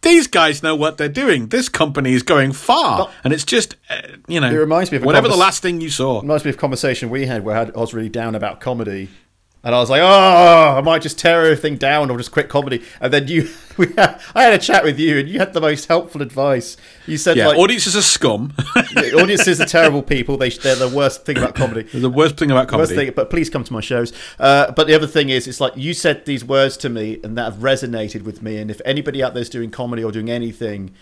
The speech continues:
Speaker 2: where you're ju-,
Speaker 1: Anything.
Speaker 2: ju-, judging your success, you said to me, "Don't, don't, uh, get pissed off. Sorry, don't get, uh, bowled over by a bad week. Worry when it's a bad quarter."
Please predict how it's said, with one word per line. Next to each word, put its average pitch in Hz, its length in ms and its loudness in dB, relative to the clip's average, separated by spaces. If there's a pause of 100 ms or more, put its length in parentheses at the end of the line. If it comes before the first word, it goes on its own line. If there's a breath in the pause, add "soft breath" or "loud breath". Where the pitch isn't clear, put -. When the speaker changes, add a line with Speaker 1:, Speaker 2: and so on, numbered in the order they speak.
(100)
Speaker 2:
where 110 120 -6
you're 110 100 -6
ju-, 180 80 0
Speaker 1:
Anything. 208 480 0
Speaker 2:
ju-, 151 300 2
judging 143 300 -2
your 135 100 -2
success, - 600 -6 (280 soft breath)
you 143 200 -8
said 123 300 -2
to 113 100 -8
me, 95 360 -10 (560 soft breath)
"Don't, - 800 -4 (180)
don't, 151 480 -4
uh, 131 420 -2
get 123 260 -8
pissed 131 300 -6
off. 113 280 -10
Sorry, 104 220 -8
don't 139 220 -6
get, - 360 -4
uh, 107 220 -2 (1000)
bowled 123 240 0
over 120 200 0
by 107 400 -2 (600)
a 123 120 -8
bad 120 340 -2
week. 113 560 -8
Worry 135 420 -2
when 120 200 -4
it's - 160 -10
a 110 40 -4
bad 117 360 -8
quarter." 117 580 -12